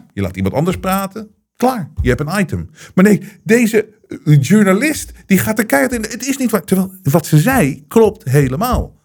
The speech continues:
Het bestaat officieel niet. En wat ook zo raar is, en dat zie je nu overal, dat iedereen die dit vaccin niet wil, wordt neergezet als een anti-vaxxer.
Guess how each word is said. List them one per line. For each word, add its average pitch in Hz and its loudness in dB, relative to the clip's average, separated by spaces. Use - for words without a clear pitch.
Het 143 0
bestaat 180 -2
officieel 107 0
niet. - -6
En 175 2
wat 180 -2
ook 214 -10
zo 196 -2
raar 196 -8
is, 156 -2
en 156 -8
dat 147 -2
zie 147 -4
je 131 -2
nu 127 -4
overal, 151 -2
dat - -12
iedereen 196 -2
die 123 -2
dit 233 0
vaccin 220 0
niet 92 4
wil, 80 -4
wordt 151 0
neergezet 147 2
als 127 0
een 143 0
anti-vaxxer. 147 -2